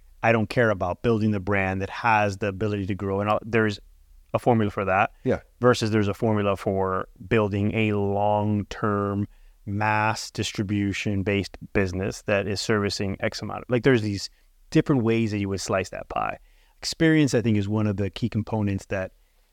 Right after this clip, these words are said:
Speaker 1: lend the most valuable hand to the entrepreneur to be able to minimize the steps to get there.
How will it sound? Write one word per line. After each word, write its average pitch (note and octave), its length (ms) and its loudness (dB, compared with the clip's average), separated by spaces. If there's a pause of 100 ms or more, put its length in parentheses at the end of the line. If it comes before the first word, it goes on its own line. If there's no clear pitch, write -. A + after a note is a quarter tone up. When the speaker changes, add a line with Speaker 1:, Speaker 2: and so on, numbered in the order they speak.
(100)
Speaker 1:
lend A2+ 500 4 (160)
the G#2+ 120 2
most G#2 320 2
valuable G2+ 720 2
hand F2+ 460 -4 (760)
to - 80 -4
the G#2+ 140 2
entrepreneur F#2+ 720 -2 (800)
to A2+ 100 2
be G2+ 220 0
able G2 200 -2
to F#2 380 -6 (480)
minimize G#2 1160 0
the G#2 100 -6
steps - 800 -4 (680)
to A2+ 120 -2
get F#2+ 200 0
there. - 220 -10